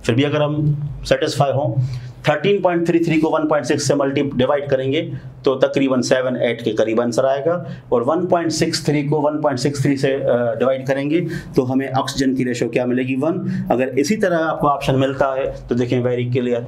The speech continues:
answer लिखा हुआ है, हमें पूरा method solve नहीं करना पड़ेगा। आपको सिर्फ formula याद करना है। अगर mole ratio given है तो mole ratio को स्मॉलेस्ट क्वेश्चन से डिवाइड करेंगे तो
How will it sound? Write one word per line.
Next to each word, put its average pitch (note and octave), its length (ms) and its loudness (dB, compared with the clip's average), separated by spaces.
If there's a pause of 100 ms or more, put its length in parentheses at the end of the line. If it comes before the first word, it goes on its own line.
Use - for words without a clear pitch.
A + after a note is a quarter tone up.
answer A2+ 260 0
लिखा A2+ 260 -2
हुआ A#2 220 -2
है, - 200 -14
हमें B2+ 220 0
पूरा C3 240 0
method A#2+ 340 -2
solve A#2+ 600 -2
नहीं A#2 240 0
करना G#2+ 280 0
पड़ेगा। G#2+ 400 0 (340)
आपको A#2 200 0
सिर्फ D3+ 260 0
formula D#3+ 300 2
याद D#3+ 160 -6
करना D3 240 0
है। C#3+ 200 -8 (560)
अगर B2 220 2
mole C#3+ 300 2
ratio D3+ 240 0
given D3 240 0
है C#3+ 200 0 (580)
तो C3+ 120 2
mole C#3 580 2
ratio D3 400 -2 (100)
को C3 840 -2 (720)
स्मॉलेस्ट C#3+ 760 2
क्वेश्चन C#3+ 460 2
से C#3 200 0
डिवाइड B2 400 0
करेंगे A#2+ 380 0 (440)
तो C3 100 2